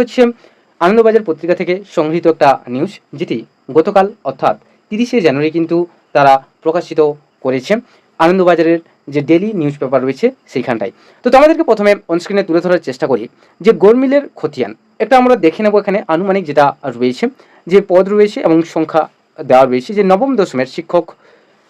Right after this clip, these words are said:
দু হাজার নশো দুই জন, একাদশ দ্বাদশের শিক্ষক এক হাজার পঞ্চান্ন জন, গ্রুপ সি শিক্ষাকর্মী দু হাজার চারশো আট জন, গ্রুপ ডি শিক্ষাকর্মী চার হাজার তিনশো পঁচাশি জন, মোট বেআইনি নিয়োগ যেটা রয়েছে দশ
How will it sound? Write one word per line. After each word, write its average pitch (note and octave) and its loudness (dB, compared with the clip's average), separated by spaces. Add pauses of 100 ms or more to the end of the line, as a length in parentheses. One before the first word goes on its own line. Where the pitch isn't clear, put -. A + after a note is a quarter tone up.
দু D#3 -2
হাজার F#3+ 4 (400)
নশো C3+ -4
দুই A#2+ -4
জন, F#3+ -2 (440)
একাদশ B3 2
দ্বাদশের D3+ 4 (300)
শিক্ষক F#3+ -2 (380)
এক F3+ 2
হাজার F#3+ 4
পঞ্চান্ন D3+ -2
জন, F#3+ -2 (320)
গ্রুপ F#3 0
সি A#3+ 0 (200)
শিক্ষাকর্মী G3 0 (440)
দু D3+ 0
হাজার F#3+ 4
চারশো C#3+ 0 (400)
আট B2+ 2
জন, G3+ -2 (320)
গ্রুপ G#3+ 2
ডি A#3 4 (260)
শিক্ষাকর্মী G3+ 2 (180)
চার G3+ 4
হাজার B3 -2
তিনশো D#3 -4
পঁচাশি D#3+ -6
জন, G#3+ -2 (340)
মোট B3 6 (100)
বেআইনি D3 4 (140)
নিয়োগ F3 0
যেটা G#3 2
রয়েছে F3+ -2 (440)
দশ E3 0